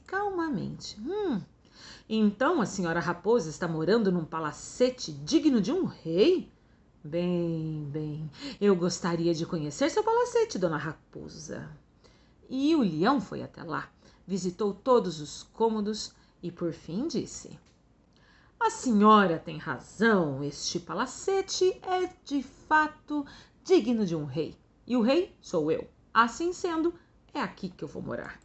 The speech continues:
A raposa desceu o focinho, enfiou o rabo entre as pernas e saiu. Sabe o que aconteceu com a raposa?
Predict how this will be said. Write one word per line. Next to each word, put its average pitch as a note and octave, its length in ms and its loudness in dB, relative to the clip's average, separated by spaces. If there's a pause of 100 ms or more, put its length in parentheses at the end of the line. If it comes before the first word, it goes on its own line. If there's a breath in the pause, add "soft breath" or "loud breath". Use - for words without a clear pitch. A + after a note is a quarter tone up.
(1120 soft breath)
A G3 80 -2
raposa G#3+ 500 2
desceu A3 680 2
o - 20 -6
focinho, A3 800 -4 (320 soft breath)
enfiou C4 720 6
o B3+ 40 0
rabo A#3 440 2
entre A#3+ 240 0
as A#3 100 -6
pernas G3+ 540 -2
e G3 80 -6
saiu. D#3+ 580 -8 (680 soft breath)
Sabe E4+ 220 -8
o - 20 -14
que D#3 80 -6
aconteceu E3 400 -8
com D3+ 80 -12
a - 20 -10
raposa? A3+ 500 -6